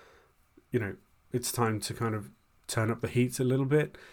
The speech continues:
discuss some of the advantages of the solutions that you have, why people should buy it from you, um, not your competitors, um, a-, and maybe list out, you know,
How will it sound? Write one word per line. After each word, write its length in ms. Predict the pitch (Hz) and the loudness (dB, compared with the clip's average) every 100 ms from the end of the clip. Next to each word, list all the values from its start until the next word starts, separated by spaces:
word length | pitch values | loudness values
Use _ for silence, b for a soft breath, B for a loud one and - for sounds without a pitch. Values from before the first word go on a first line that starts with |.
| B B | B B
discuss 380 | 120 - 117 107 | -4 -2 -2 -2
some 120 | 120 | -2
of 80 | 107 | -2
the 80 | 107 | -2
advantages 760 | 101 113 117 117 113 117 110 | 2 4 4 2 -2 0 0
of 120 | 110 | -2
the 80 | 110 | -4
solutions 520 | - 113 110 - 113 - | -2 -2 -2 -2 -4 -4
that 100 | 113 | -2
you 120 | 117 | -2
have, 320 | 117 110 98 | 0 0 -2
why 200 | 104 104 | -2 -2
people 260 | 123 110 113 | -4 -6 -4
should 200 | 117 107 | -6 -2
buy 180 | 107 | -2
it 80 | 107 | -4
from 200 | - 107 | -6 -4
you, 360 | 107 110 113 110 B B B B - | 2 4 4 0 B B B B -6
um, 220 | 107 104 | -4 -4
not 160 | 104 - | -6 -6
your 100 | 98 | -6
competitors, 880 | 107 117 120 - 120 117 113 - - B B B B - | -4 -4 -4 -6 -4 -2 -4 -8 -10 B B B B -8
um, 480 | 107 104 98 98 - _ | -4 -2 -4 -6 -12 _
a-, 120 | 120 - | -8 -4
and 180 | 110 104 | -2 0
maybe 380 | 110 107 113 - - | 0 0 -2 -8 -6
list 340 | 113 107 - | -4 -2 -4
out, 240 | 104 104 - _ _ _ _ _ _ | -4 -6 -8 _ _ _ _ _ _
you 100 | 107 | -8
know, 100 | 101 | -8